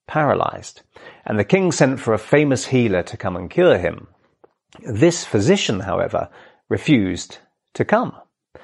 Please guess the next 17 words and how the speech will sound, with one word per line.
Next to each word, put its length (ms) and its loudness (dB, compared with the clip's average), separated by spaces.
Enraged, 920 2
the 100 -2
king 320 2
ordered 440 2
his 180 -4
soldiers 560 0
to 100 -6
bind 580 0
the 80 -2
physician 560 -6
and 240 -2
bring 200 2
him 240 2
forcibly 840 0
to 100 -4
the 100 0
royal 460 0